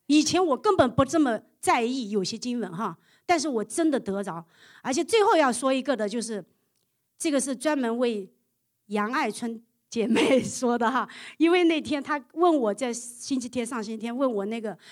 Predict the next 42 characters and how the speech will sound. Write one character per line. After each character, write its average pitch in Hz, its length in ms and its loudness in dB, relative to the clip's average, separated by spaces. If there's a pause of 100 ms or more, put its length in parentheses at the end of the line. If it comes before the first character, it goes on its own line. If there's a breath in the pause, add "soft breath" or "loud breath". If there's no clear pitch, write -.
(160 loud breath)
，“你 233 280 0
去 - 600 -8 (300)
做 320 160 4
mission 302 360 2
之 269 140 -10
前 214 160 -8
需 - 160 -10
要 247 80 -4
做 240 200 -4
哪 170 120 -8
些 220 160 -8
准 202 260 -8
备？” 208 220 -4 (1200 loud breath)
我 254 180 4
呢， 320 200 4
我 262 200 0
就 294 120 0
当 311 160 0
时 233 140 -6
就 254 100 -4
跟 247 120 -4
她 240 100 -2
说， 240 140 -6
我 202 100 -2
说 175 140 -6
：“我 208 120 0
祷 180 220 -10
告， 185 300 -6 (100)
唯 247 160 2
一 339 180 4
的 240 80 2
就 214 140 -6
是 196 100 -10
祷 170 220 -12
告， 214 180 -10
我 208 160 -4
没 320 120 2
有 349 80 0
任 349 180 0
何 196 100 -6
办 180 240 -8
法， 156 140 -14